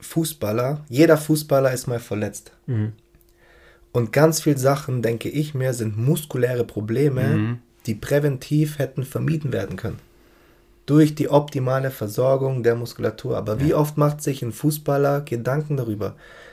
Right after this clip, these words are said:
Speaker 1: Der geht abends ins Training, that's it. Der interessiert sich einen Scheiß darüber, was für Mineralien brauche ich, was für Vitamine, was gibt's denn für Supplementierungen? Wie funktioniert meine Muskulatur? Wie kontrahiert
Speaker 3: Ja.
Speaker 1: ein Muskel? Was braucht ein Muskel, um zu kontrahieren?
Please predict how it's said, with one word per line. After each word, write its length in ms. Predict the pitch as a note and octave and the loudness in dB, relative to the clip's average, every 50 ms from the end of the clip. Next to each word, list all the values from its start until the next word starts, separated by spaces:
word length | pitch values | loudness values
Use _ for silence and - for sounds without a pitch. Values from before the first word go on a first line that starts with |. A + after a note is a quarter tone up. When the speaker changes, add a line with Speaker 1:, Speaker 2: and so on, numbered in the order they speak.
| _ _ - | _ _ 2
Speaker 1:
Der 100 | B2 A#2+ | 2 2
geht 220 | B2+ C3+ C3 - | 2 0 -4 -2
abends 360 | B2 C#3 D#3 E3 E3+ D#3 - D3 | 0 2 4 4 2 0 -2 -6
ins 160 | C3 - - | -6 -6 -6
Training, 520 | - B2+ C#3 D3+ D#3 D3+ D#3 E3+ F#3 F#3 - _ _ _ _ _ - G#2+ | -2 0 2 4 4 4 4 2 0 -4 -6 _ _ _ _ _ -8 -4
that's 280 | A2 G#2+ G#2+ - - | -2 -2 -2 -2 -4
it. 300 | - C#3 C3+ A#2 - - _ _ _ _ _ _ _ _ _ _ _ _ _ _ - | -4 -4 -4 -4 -6 -10 _ _ _ _ _ _ _ _ _ _ _ _ _ _ -6
Der 80 | A2 A2+ | -4 -2
interessiert 420 | A#2+ B2+ C3+ C3+ C3 D3 C#3+ C#3+ C#3+ | -2 0 0 0 4 4 4 4 4
sich 120 | - C3+ | 0 -2
einen 100 | C3+ B2+ | -2 -2
Scheiß 340 | - - C#3 C#3 D#3+ D#3 - | -2 0 0 0 0 0 -2
darüber, 340 | - B2 A#2 A2+ A#2 A2+ A#2 | 0 0 0 0 0 -2 -2
was 140 | A#2+ A#2 - | -2 -4 -4
für 100 | - B2 | -4 -4
Mineralien 580 | A#2+ A#2+ A2+ A2+ G#2+ G#2+ B2 C3 C#3 C#3 C3+ B2 | -2 0 0 -2 -2 -2 -2 -2 0 -2 -2 -2
brauche 280 | - A#2 A2 - - | -2 -2 -4 -4 -6
ich, 140 | A2 - - | -8 -6 -4
was 140 | A2+ - - | -4 -4 -4
für 120 | A#2 A#2 | -4 -4
Vitamine, 640 | A#2+ A#2 - - A#2 A#2 B2+ D3 D3+ C3+ B2 A2 - - - - - - - - - - - | -4 -2 -2 0 0 2 4 4 4 4 2 0 -4 -6 -14 -18 -18 -20 -20 -20 -20 -10 -4
was 200 | - G#2+ - - | -2 -2 0 2
gibt's 220 | - D#3+ D3+ D3+ - | 2 2 2 2 2
denn 140 | D#3+ D3+ | 0 0
für 160 | D3 - C3 B2+ | 0 0 -2 -2
Supplementierungen? 1000 | - B2 A2+ - - A#2+ A2+ G#2+ G#2 - - A2 G#2+ G2+ G2+ F#2+ F#2+ A#2 A2 - _ _ _ - | 0 -2 -2 0 -2 -4 -2 -2 -4 -4 -4 -4 -2 -2 -2 -4 -6 -8 -10 -12 _ _ _ -6
Wie 100 | A#2 A2+ | -6 -4
funktioniert 540 | - C3 B2+ A#2+ - - C3+ D3+ D3+ D3+ | -2 -4 -4 -4 -2 2 4 4 4 2
meine 200 | D3+ C#3 C#3 C3+ | 2 -2 -2 0
Muskulatur? 640 | C3+ C#3 C3+ - - - B2 A#2+ - - A2 G2+ G#2 | 0 -2 -2 -4 -4 -4 -4 -4 -4 -4 -4 -4 -2
Wie 100 | A#2 A#2 - | -2 -4 -4
kontrahiert 640 | - C3+ B2+ B2+ - A#2 A#2 B2+ D3 D#3+ - - | -2 -4 -4 -2 -2 -2 0 4 4 2 2 2
Speaker 3:
Ja. 60 | D#3+ D3 | 0 0
Speaker 1:
ein 60 | B2 | 0
Muskel? 320 | A2+ - - - G2+ - - | -2 -4 -4 -6 -4 -2 -2
Was 140 | A2+ - | -4 -4
braucht 400 | - - C#3+ D#3+ F#3 F#3+ - - | -2 0 2 2 2 0 -2 -2
ein 40 | D#3+ | -2
Muskel, 260 | C#3 C3 - - B2 | -2 -2 -2 -4 -6
um 100 | A#2+ A2+ | -6 -4
zu 140 | - - G#2 | -4 -6 -8
kontrahieren? 600 | - - G#2+ G#2+ - G2+ G#2 G#2+ - G2 F#2+ G2+ | -8 -8 -8 -6 -4 -4 -4 -4 -4 -6 -8 -8